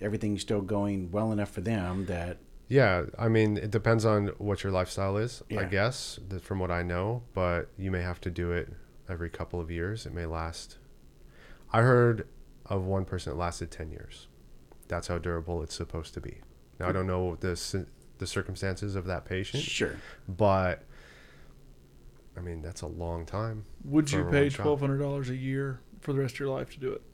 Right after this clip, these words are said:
Speaker 2: I'd pay ten thousand dollars a year for the rest of my life to
Speaker 3: That's
Speaker 2: do it. I pay, I, well, you gotta think, and,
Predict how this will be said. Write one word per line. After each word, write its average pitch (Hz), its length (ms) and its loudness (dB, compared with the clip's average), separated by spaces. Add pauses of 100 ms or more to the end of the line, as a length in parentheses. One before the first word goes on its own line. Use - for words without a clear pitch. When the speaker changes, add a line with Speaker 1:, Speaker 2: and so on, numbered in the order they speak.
(260)
Speaker 2:
I'd 92 120 -4
pay 90 120 -2
ten 95 200 -2
thousand 85 280 -4
dollars 80 260 -6
a 82 40 -8
year 82 140 -6
for 82 120 -8
the 82 60 -4
rest 82 160 -6
of - 60 -10
my 80 60 -6
life 78 180 -6
to - 100 -8
Speaker 3:
That's 80 220 -4
Speaker 2:
do - 60 -12
it. - 40 -14 (640)
I 95 60 0
pay, 95 180 0
I, 110 220 4
well, 139 340 12
you 131 160 4
gotta 139 160 10
think, 135 240 4 (240)
and, 123 180 2